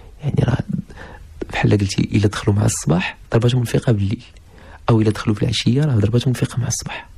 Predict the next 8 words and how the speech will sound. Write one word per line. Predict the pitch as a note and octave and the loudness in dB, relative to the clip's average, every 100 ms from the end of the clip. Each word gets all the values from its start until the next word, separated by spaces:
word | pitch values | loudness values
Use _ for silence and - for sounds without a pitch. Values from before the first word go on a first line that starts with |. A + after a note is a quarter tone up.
| - - - - - | -20 -16 -10 -6 2
"كم | G3 | 4
لبثتم؟" | C#3+ A#2 A2 - - - - - - - - - - - - - - - - - - - - - | 6 4 0 -4 -10 -10 -20 -20 -20 -20 -20 -20 -20 -20 -20 -20 -20 -20 -20 -20 -20 -20 -20 -4
قالوا: | - G#2 F#2+ F#2 C3 F3+ - - - - | 2 6 6 4 2 -2 -12 -20 -20 -6
"لبثنا | - G2 A2+ - A2+ F#2+ | 0 2 2 0 2 4
يوماً | F#2+ G2+ G#2 G2+ B2+ D#3 - - - - | 6 4 4 2 0 -2 -12 -20 -6 2
أو | D3 | 2
بعض | A#2 G#2 G2+ | 2 0 2
يوم". | G#2 | 0